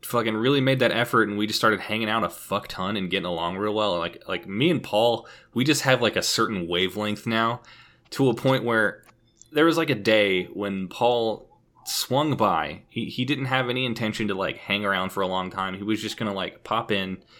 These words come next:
uh, say, "Hey, Dylan, what's going on?" We were just gonna chat for a while, and then he was gonna go about his day. And I was playing something. He walks into the bedroom. He sees me.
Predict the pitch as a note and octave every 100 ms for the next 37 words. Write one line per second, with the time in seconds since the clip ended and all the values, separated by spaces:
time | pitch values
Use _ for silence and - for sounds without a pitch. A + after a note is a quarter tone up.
0 | - _ _ - F2 D#2 E2 - A2 A2
1 | C3 B2 A#2 A2+ - A#2+ A2 G2 G2+ G2
2 | G2 - A2 F#2+ G2+ F2 - F2 E2 D#2+
3 | E2 - F2 E2 F2 F2 F2+ F2 F2 E2+
4 | F2 E2 E2+ F2 E2+ D2+ - - - _
5 | _ - G2 F#2+ F#2 - _ F#2+ F#2+ -
6 | - C3+ C#3+ B2+ C#3 B2+ B2+ B2 F2 -
7 | A2 A2 B2+ - C3 C3+ A2 A2 A2 A2
8 | G#2+ - G#2+ - - A#2+ A2 G#2+ G2